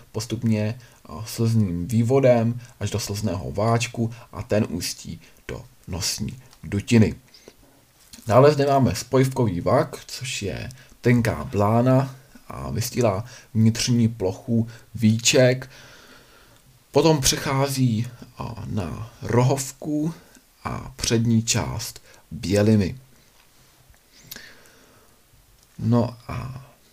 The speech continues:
nyní nějaké nemoci a poruchy vidění. Tak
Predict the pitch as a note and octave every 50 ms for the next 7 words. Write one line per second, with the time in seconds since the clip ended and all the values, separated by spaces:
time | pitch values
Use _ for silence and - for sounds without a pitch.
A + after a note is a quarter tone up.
0 | - - - A#2+ B2+ C3 C3 B2+ A#2+ G#2 A2 B2 B2+ A2+ A2+ - A#2 G#2+ D#2+ D2+
1 | D#2+ F#2+ G#2 A2 C3 C3 - - C3 A#2+ - - - - - - A2+ A2+ A#2 A2+
2 | A#2 - A2 A2 G#2 F#2+ - - G2+ F2+ A2+ G#2 F2+ E2+ - - C#2 -